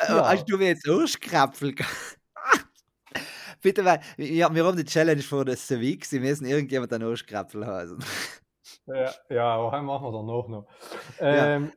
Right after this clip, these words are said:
Speaker 2: Ballerinas, und ich rede jetzt nicht von den Tänzerinnen, sondern von den Schuhen.
Speaker 1: Ähm, selber ich nicht, äh, ähm, pff.
Speaker 2: Na, stylisch
Speaker 1: Ich, ich, ja,
Speaker 2: finden,
Speaker 1: stylisch,
Speaker 2: oder?
Speaker 1: ah, ich ver-, nein, ich verstehe sie eigentlich nicht. Ich,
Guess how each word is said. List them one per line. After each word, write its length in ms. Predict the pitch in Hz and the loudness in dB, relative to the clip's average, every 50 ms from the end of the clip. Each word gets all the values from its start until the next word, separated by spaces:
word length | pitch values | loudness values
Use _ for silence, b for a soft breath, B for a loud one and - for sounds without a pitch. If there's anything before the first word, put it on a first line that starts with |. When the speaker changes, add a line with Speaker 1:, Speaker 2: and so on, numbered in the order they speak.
| _ | _
Speaker 2:
Ballerinas, 920 | 160 139 131 147 170 208 226 196 160 196 247 277 240 180 139 117 107 - - | -14 2 6 8 8 10 10 8 6 4 4 2 2 2 2 2 0 -2 -4
und 140 | 165 - 175 | -6 -2 0
ich 80 | 165 139 | 0 4
rede 200 | 147 160 175 170 | 4 4 4 4
jetzt 180 | 156 170 - | 2 2 0
nicht 160 | 165 170 170 - | -4 -4 -4 -4
von 140 | - 147 | -6 -6
den 120 | 139 135 - | -6 -6 -4
Tänzerinnen, 600 | - 139 160 185 - - 135 120 131 139 143 147 | -4 -4 -4 -4 -6 -6 -6 -4 -4 -6 -6 -8
sondern 320 | - - 131 127 127 127 123 | -10 -10 -10 -10 -10 -10 -10
von 200 | - 131 120 117 | -10 -10 -8 -8
den 80 | 113 | -8
Schuhen. 440 | 113 - - 156 156 131 107 101 101 _ _ _ _ _ _ _ _ _ _ _ _ _ _ _ _ _ _ _ _ _ | -10 -10 -10 -10 -10 -8 -10 -12 -14 _ _ _ _ _ _ _ _ _ _ _ _ _ _ _ _ _ _ _ _ _
Speaker 1:
Ähm, 520 | - 113 117 117 117 117 113 110 110 104 - - | -8 -6 -4 -4 -4 -4 -4 -6 -8 -10 -10 -12
selber 640 | - - - - - 143 151 185 208 190 196 160 | -10 -8 -2 2 4 6 6 6 4 4 2 0
ich 240 | - - 151 160 160 | 0 -2 -2 0 0
nicht, 320 | 143 135 151 160 160 - | 2 2 0 0 0 2
äh, 280 | 190 175 170 165 151 - - - | 2 4 4 4 2 0 -2 0
ähm, 720 | 127 131 127 123 127 123 123 123 123 123 127 123 123 120 | 2 2 4 4 4 4 4 2 2 0 0 -4 -6 -8
pff. 560 | - - - - - - - - - - - - _ _ _ _ | -10 -10 -12 -12 -12 -14 -16 -16 -18 -20 -20 -20 _ _ _ _
Speaker 2:
Na, 280 | 120 123 123 135 - - - | -4 -2 -2 -2 -2 -6 -12
stylisch 600 | - - - - 123 123 135 160 - - - - - | -20 -12 -6 -2 0 0 0 0 -2 -2 -4 -8 -6
Speaker 1:
Ich, 60 | - | -2
ich, 60 | 139 | 2
ja, 140 | 139 139 139 - | 2 4 2 2
Speaker 2:
finden, 140 | 104 107 | -2 -6
Speaker 1:
stylisch, 440 | 107 104 123 127 143 175 180 143 - | -8 -4 0 2 4 4 4 4 2
Speaker 2:
oder? 80 | - 104 | 0 -4
Speaker 1:
ah, 240 | 123 131 127 92 98 110 110 - - - - - | -4 -6 -6 -8 -8 -12 -12 -12 -14 -18 -16 -8
ich 160 | 147 151 147 | -6 -6 -4
ver-, 140 | - 147 139 | -4 -6 -4
nein, 260 | 135 131 123 131 131 | -2 -2 0 0 0
ich 60 | 131 - | 0 -2
verstehe 320 | 120 - - 110 101 95 | -4 -6 -6 -6 -6 -6
sie 120 | - 101 | -6 -8
eigentlich 320 | 85 82 80 76 - 78 - | -10 -10 -12 -14 -18 -20 -18
nicht. 280 | 78 76 76 - _ _ _ _ _ _ _ _ _ _ _ _ _ _ _ _ _ _ _ | -16 -16 -16 -18 _ _ _ _ _ _ _ _ _ _ _ _ _ _ _ _ _ _ _
Ich, 220 | - 104 110 - | -14 -14 -12 -12